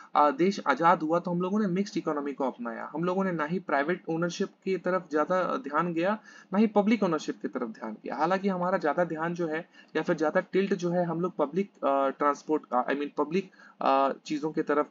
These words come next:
ज्यादा था, मतलब government का कंट्रोल चीजों के ऊपर होना चाहिए, resources के ऊपर होना चाहिए,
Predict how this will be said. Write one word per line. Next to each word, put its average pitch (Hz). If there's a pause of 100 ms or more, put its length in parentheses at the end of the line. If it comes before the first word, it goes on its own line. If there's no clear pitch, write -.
ज्यादा 131
था, 156
मतलब 151
government 147
का 160
कंट्रोल 156
चीजों 147
के 151
ऊपर 143
होना 143
चाहिए, 147
resources 135
के 151
ऊपर 147
होना 131
चाहिए, 160